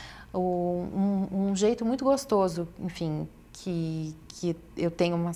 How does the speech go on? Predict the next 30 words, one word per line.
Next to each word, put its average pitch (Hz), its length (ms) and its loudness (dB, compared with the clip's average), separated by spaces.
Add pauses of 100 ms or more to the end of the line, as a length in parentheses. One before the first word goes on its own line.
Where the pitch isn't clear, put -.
(460)
a 160 220 4
experiência 170 580 0
de, 156 300 -4
de 156 180 -6
trabalhar, 170 480 6
obviamente 160 420 -2
que - 140 -10 (160)
outros 175 260 -2
lugares 160 320 0
têm 165 140 -4
outras 160 280 -4
experiências, 170 800 -4 (460)
mas 170 260 2
é 185 300 8
de, 175 220 -2
primeiramente, 202 680 0 (220)
ler 208 420 6
o 240 60 4
texto 196 500 2
quando, 180 800 2
quando 180 220 0
o 175 40 -4
projeto 170 380 -2
parte 175 340 4
do 165 120 -4
texto. 180 520 0 (600)
Então, 190 160 2
lê-se 220 460 4
o - 20 2
texto, 196 800 0